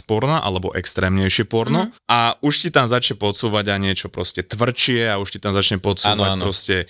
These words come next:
Speaker 1: grupáky a neviem čo všetko.
Speaker 3: Tie hranice to posúva.
Speaker 1: No.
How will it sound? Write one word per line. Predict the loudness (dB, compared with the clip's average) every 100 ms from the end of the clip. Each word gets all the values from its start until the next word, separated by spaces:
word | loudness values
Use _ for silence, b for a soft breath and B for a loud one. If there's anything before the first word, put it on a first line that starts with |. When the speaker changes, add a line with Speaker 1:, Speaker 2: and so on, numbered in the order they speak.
| B B
Speaker 1:
grupáky | -4 0 0 2 0 0 -2 -2
a | 0
neviem | -2 -2 -2
čo | -2
všetko. | -2 -4 -2 -2 2
Speaker 3:
Tie | 4
hranice | 4 2 0 -2
to | -2
posúva. | -2 -2 0 0
Speaker 1:
No. | 0 -2